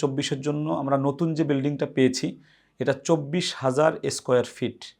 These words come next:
অর্থাৎ আমরা আড়াইশো ছাত্র বুকিং নিয়েছিলাম, এখন আরও দেড়শো ছাত্র কমপক্ষে আমরা ভর্তি বুকিং নিতে পারবো। আলহামদুলিল্লাহ, আপনারা,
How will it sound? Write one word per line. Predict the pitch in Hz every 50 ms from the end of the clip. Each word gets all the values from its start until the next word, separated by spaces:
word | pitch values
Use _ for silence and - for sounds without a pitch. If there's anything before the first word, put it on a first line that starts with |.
| _ _ _ _ _ - -
অর্থাৎ | 131 131 - 151 131 131 - _ _ _ _ _ -
আমরা | - 127 135 139 151 - -
আড়াইশো | 139 139 147 156 147 - - 170
ছাত্র | - 156 147 151 - - 151 - _ -
বুকিং | 131 127 127 147 139 131
নিয়েছিলাম, | 131 127 123 120 - - 127 135 151 185 - - _ _ _ _ _ -
এখন | - 131 131 - - 156 160 165 175 - - - 135 135
আরও | 143 143 160 160
দেড়শো | 135 143 156 156 156 - - - 180
ছাত্র | 175 - 156 143 - - - 151
কমপক্ষে | - - 147 139 135 - 135 127 - - - 160 190 220 - _ _ _ _ _ _ _ _ -
আমরা | 117 117 120 120 123 135
ভর্তি | 131 113 110 107 - - 131
বুকিং | 120 113 110 131 123 120
নিতে | 113 110 117
পারবো। | 110 113 113 107 104 98 82 - _ _ _ _ _ _ _ -
আলহামদুলিল্লাহ, | - 117 - 120 120 120 120 117 110 107 101 104 110 113
আপনারা, | 113 - - 139 135 135 139